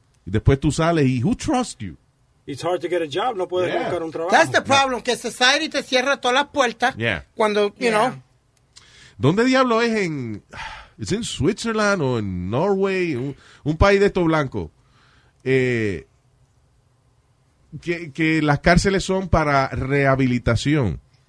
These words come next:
Speaker 1: And they have incredible respect for, para los presos allí.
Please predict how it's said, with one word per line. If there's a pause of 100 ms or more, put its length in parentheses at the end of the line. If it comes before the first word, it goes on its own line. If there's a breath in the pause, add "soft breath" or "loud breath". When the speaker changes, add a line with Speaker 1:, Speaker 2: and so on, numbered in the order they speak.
(640)
Speaker 1:
And
they
have
incredible
respect
for, (100)
para
los
presos
allí.